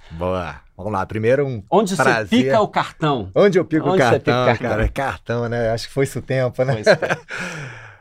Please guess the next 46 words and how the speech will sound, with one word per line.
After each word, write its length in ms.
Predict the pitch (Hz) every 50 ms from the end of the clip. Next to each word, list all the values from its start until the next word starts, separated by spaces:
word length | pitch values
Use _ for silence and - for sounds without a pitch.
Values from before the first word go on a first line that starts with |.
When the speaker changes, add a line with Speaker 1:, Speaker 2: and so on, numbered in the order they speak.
| - - _ 117
Speaker 1:
Bem, 180 | 131 170 170
eu 100 | 156 135
sou, 420 | - - - 170 175 175 165 156 151
ah, 420 | 143 135 123 117 107 101 92 87 76 92
Luiz 240 | 110 110 127 135 117
Justo, 260 | 117 165 175 165 -
C 80 | - 151
E 40 | 147
O 40 | 143
da 120 | 131 143
Rock 260 | 117 120 131 127 - 135
World, 320 | 131 135 151 160 156 151
mais 380 | 151 147 143 151 160 147 - -
conhecida 500 | - 147 135 120 - - 135 135 139 131
como 160 | - 131 131
a 60 | 127
empresa 400 | 120 - 117 120 127 117 123 117
que 40 | -
tá 140 | - 120 120
por 220 | - 123 107 -
trás 440 | - 113 110 113 113 110 107 98 87
do 140 | 101 123 117
Rock 260 | 101 117 117 - 151
in 60 | 135
Rio, 580 | 110 120 139 151 156 156 156 151 151 147 135 127 120
né, 220 | 117 120 123 120
do 120 | 107 110 110
The 140 | 98 110
Town, 460 | 98 - - 123 135 139 131 131 123 107
agora 240 | 98 110 110 110
nosso 240 | 107 107 107 - -
festival 360 | - 113 98 - - 107 104
novo 220 | 104 104 107 107 104
aqui 180 | 101 - -
em 60 | 110 104
São 260 | - - 98 87 78
Paulo. 540 | - 117 123 127 131 131 131 127 127 120 - - _ - - - - - - - -
Lollapalooza, 720 | 120 143 160 156 151 156 131 123 123 135 156 156 139 143
a 40 | -
partir, 520 | - 110 98 - - 127 135 127 120 107 - - _
né, 260 | 98 104 117 117 113
desse 380 | 104 104 131 139 - - - 127
ano, 300 | 113 117 123 127 120 113
a 20 |
gente 220 | 107 117 113 - -
também 500 | 107 98 104 110 107 107 98 90 90